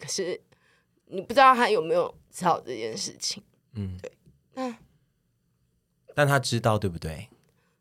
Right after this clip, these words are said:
Speaker 1: 对，然后他又跟徐子凡说他很爱他。
Speaker 2: 嗯。
Speaker 1: 对。<laughs> 我就觉得那个沟通很棒。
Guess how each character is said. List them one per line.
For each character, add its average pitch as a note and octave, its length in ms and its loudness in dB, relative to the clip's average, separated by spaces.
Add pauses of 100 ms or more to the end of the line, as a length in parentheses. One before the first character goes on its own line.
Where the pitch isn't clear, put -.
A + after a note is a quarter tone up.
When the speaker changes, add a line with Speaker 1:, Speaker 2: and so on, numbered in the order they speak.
(180)
Speaker 1:
对， A#3 200 4
然 F#3+ 140 2
后 C4+ 120 0
他 B3+ 180 -2
又 A#3+ 180 2
跟 - 360 -8 (320)
徐 - 180 -14
子 D#3 140 -12
凡 C#3+ 260 -6
说 G#3+ 180 -6
他 D3 480 -4 (120)
很 - 180 -12
爱 G2+ 320 -10
他。 - 180 -12 (280)
Speaker 2:
嗯。 G#2+ 360 -6
Speaker 1:
对。 G2+ 200 -12 (2000)
<laughs> A4 60 -10 (1800)
我 A#3+ 100 -4
就 D4 200 -6
觉 D4+ 100 -6
得 C#4 80 0
那 D4 140 -6
个 C4+ 120 4 (540)
沟 A#3+ 140 6
通 C4+ 240 4
很 - 180 0 (100)
棒。 G#3 280 4